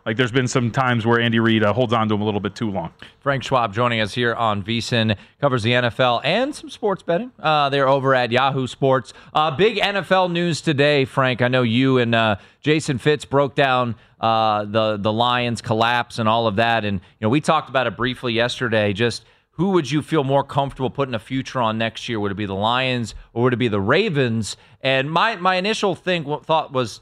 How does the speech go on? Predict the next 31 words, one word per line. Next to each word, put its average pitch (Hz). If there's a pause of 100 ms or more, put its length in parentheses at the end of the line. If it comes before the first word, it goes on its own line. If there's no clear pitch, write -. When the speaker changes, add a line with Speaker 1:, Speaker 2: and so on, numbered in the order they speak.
(100)
Speaker 2:
the 170
Lions 185
because 123
of 101
the 101
N 113
F 110
C 175
being 165
a 160
little 151
easier. 139 (340)
But 131
I 175
fully 233
anticipate 131
Ben 123
Johnson 113
to 101
be 92
gone. 107 (260)
Ben 240
Johnson's 220
staying. 117
What 147
does 208
this 170
mean, 139
in 117
your 127
opinion, 117